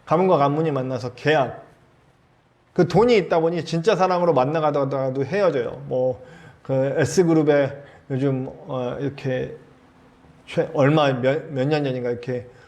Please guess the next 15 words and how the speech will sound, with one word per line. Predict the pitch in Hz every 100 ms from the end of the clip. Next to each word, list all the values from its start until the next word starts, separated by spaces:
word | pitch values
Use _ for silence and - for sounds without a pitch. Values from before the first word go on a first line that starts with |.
| -
송사가 | 202 202 170 151
있었죠. | 120 117 - 131 - - -
그분들은 | 175 190 190 165
진짜 | 170 180 190
사랑으로 | 156 156 151 139
만났는데 | 117 120 120 117 123 120
돈이 | 160 180 190
연관되니까 | 139 127 131 131 120 120 170 160 - - -
그 | 139
사랑이 | 143 147 139 139
막 | 127 117
희석되고 | - 180 - 151 135 131 135 - - -
막 | 127 117 - _ -
그래서 | 135 131 123 -
깨지더라고요. | 220 185 - - -